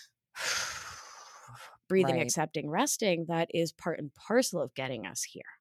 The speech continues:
Speaker 1: right? And so before we jump to changing our thoughts, it is vital that we sit with them, that we recognize the physiologic, somatic reverberations,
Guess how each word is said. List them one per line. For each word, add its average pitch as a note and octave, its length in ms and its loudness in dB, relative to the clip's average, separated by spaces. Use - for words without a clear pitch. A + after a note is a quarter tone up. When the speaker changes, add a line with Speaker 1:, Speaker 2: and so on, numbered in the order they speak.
Speaker 1:
right? C#3 340 -2
And F3+ 140 0
so F#3 140 4
before G#3+ 480 4
we G3+ 140 4
jump E3 320 -2
to D#3 80 -2
changing C#3 520 -2
our - 120 -4
thoughts, C#3+ 600 -2
it D3+ 100 0
is - 380 -2
vital C#3 720 0
that D#3+ 180 4
we C#3 100 -8
sit - 360 -2
with C3+ 180 -10
them, A#2 260 -10
that E3 160 6
we D#3 140 2
recognize D3+ 1040 0
the D#3 80 -2
physiologic, D#3+ 760 2
somatic C#3+ 680 0
reverberations, G#2+ 1300 -6